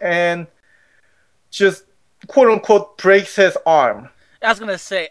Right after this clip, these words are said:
Speaker 2: I've broken my arm before. What happened there was nothing. If, if his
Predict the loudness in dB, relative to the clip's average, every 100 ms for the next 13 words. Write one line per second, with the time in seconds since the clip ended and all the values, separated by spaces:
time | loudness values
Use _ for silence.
0 | -6 -6 -6 -4 -4 -6 -14 -12 -12 -16
1 | _ _ -20 -20 _ _ _ _ _ 0
2 | 0 0 4 4 4 -2 -4 -6 -8 -6
3 | -6 -4 -4 -6 -18 _ _ _ _ _
4 | _ -12 -12 _ -18 -16 -14 -14